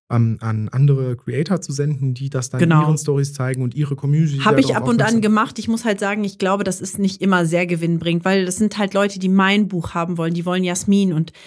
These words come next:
Speaker 2: wenn ich's dir schicke, so, was, was hat deine Community mit mir zu
Speaker 1: Also ich
Speaker 2: tun?
Speaker 1: glaube, bei
Speaker 2: So,
Speaker 1: vielen,
Speaker 2: weißt du?
Speaker 1: bei, bei vielen funktioniert das, bei, bei vielen Creatoren funktioniert das ganz gut, um einfach möglichst viele Zielgruppe zu erreichen. Ja, ganz klar, vielleicht, wenn der eigene Creator jetzt noch kein Buch raus hat, aber man hätte gerne ein Buch,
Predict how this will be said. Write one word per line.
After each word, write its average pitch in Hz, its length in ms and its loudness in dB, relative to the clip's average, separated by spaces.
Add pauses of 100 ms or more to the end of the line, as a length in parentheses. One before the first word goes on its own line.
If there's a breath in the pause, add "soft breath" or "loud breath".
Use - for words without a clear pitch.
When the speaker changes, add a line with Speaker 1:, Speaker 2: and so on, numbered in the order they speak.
(160 loud breath)
Speaker 2:
wenn 208 160 6
ich's 214 200 4
dir 226 220 4
schicke, 240 360 0
so, 214 160 2
was, 208 180 -2
was 208 260 -2
hat 208 140 -2
deine 214 220 2
Community 220 480 4
mit 202 160 2
mir 220 180 4
zu 226 80 -2
Speaker 1:
Also 156 120 6
ich 156 40 4
Speaker 2:
tun? - 100 4
Speaker 1:
glaube, 160 220 6
bei 139 80 2
Speaker 2:
So, - 80 4
Speaker 1:
vielen, 160 140 0
Speaker 2:
weißt 170 220 4
du? - 40 6
Speaker 1:
bei, - 80 6
bei 123 200 -2
vielen 175 300 2
funktioniert 143 680 0
das, 220 240 -2
bei, 160 140 -2
bei 151 220 -4
vielen 170 280 0
Creatoren 160 420 -4
funktioniert 147 460 -2
das 143 160 -4
ganz 131 200 2
gut, 190 300 -2 (200)
um 147 120 4
einfach 143 320 2
möglichst 143 360 0
viele 143 240 0
Zielgruppe 160 440 2
zu - 140 -4
erreichen. 151 540 0 (340)
Ja, 160 200 6
ganz 139 220 0
klar, 160 180 -2
vielleicht, 143 320 2
wenn 147 80 4
der 143 160 2
eigene 139 280 2
Creator 143 360 0
jetzt 139 200 0
noch 127 120 -2
kein 147 180 2
Buch 151 160 -2
raus 151 180 -2
hat, 139 120 -2
aber 131 120 -2
man 127 140 -2
hätte 147 240 2
gerne 147 220 -2
ein 139 160 0
Buch, 156 160 0